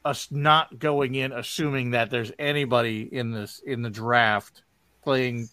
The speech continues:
safety that is gonna be ready to start week one. I, I just don't see it. So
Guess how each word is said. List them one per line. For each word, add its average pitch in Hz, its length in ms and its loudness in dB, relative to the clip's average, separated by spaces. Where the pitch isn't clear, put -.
safety 113 720 -4
that 110 180 0
is 104 160 -6
gonna 123 180 -2
be 110 140 -4
ready 107 320 -2
to 101 100 -8
start 104 380 -4
week 101 220 -8
one. 101 260 -6
I, 113 380 0
I 113 40 -2
just 101 180 -12
don't 104 200 -4
see 110 180 -6
it. 98 140 -6
So 101 440 -4